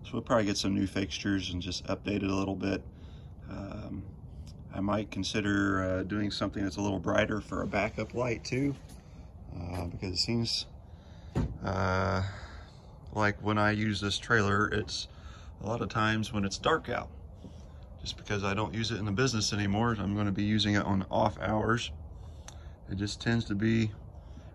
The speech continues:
early in the morning or late in the evening. So, and we need to clean it up a little bit. You can see just sitting under those trees and stuff, we got a little bit of algae growing,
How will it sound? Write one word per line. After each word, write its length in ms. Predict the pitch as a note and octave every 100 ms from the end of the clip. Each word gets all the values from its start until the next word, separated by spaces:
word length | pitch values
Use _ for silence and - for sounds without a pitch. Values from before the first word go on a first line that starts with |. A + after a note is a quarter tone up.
| -
early 240 | A#2 B2
in 40 | A#2+
the 80 | A2+
morning 300 | B2 C#3 A#2
or 100 | G#2+
late 220 | A2+ B2
in 80 | A#2+
the 80 |
evening. 360 | A#2+ A2+ F#2+ F#2+ - - - - - - - - -
So, 320 | - A#2 G#2 - - - - - - - - - - - - - - - -
and 120 | - C#3
we 80 |
need 100 | C3
to 80 | A2+
clean 240 | - A#2+ A2
it 80 |
up 180 | A2 G#2+
a 20 |
little 160 | A2 G#2
bit. 220 | G2+ G#2+
You 80 | F#2
can 140 | -
see 320 | G2 G#2+ G#2+ G2 - - - - - - -
just 220 | G#2+ -
sitting 200 | C#3 A2+
under 200 | A#2+ A#2
those 240 | A2 G#2+
trees 540 | - C3+ C3 B2+ B2 A2
and 80 | A2
stuff, 320 | - A#2 G#2+
we 80 | A2
got 160 | A2
a 40 | G#2+
little 240 | A2 A2
bit 180 | G#2 A2
of 180 | G2 F2+ - - - - - - -
algae 320 | - G#2+ G#2 G#2
growing, 480 | G#2+ G#2 G#2+ G#2+